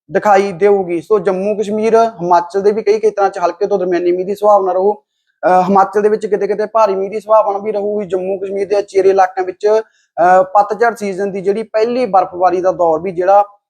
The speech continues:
ਚੰਗੀ, ਅਹ, ਚੰਗਾ ਦੌਰ ਜਿਹੜਾ ਬਰਫ਼ਬਾਰੀ ਦਾ ਉਹ ਦੇਖਣ ਨੂੰ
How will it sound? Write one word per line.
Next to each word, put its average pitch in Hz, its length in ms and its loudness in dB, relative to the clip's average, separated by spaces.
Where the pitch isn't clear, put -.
ਚੰਗੀ, 220 540 0
ਅਹ, 185 240 4
ਚੰਗਾ 208 320 2
ਦੌਰ 180 240 0
ਜਿਹੜਾ 170 160 0
ਬਰਫ਼ਬਾਰੀ 160 500 -2
ਦਾ 165 80 -4
ਉਹ 185 200 -2
ਦੇਖਣ 156 320 -6
ਨੂੰ 160 200 -2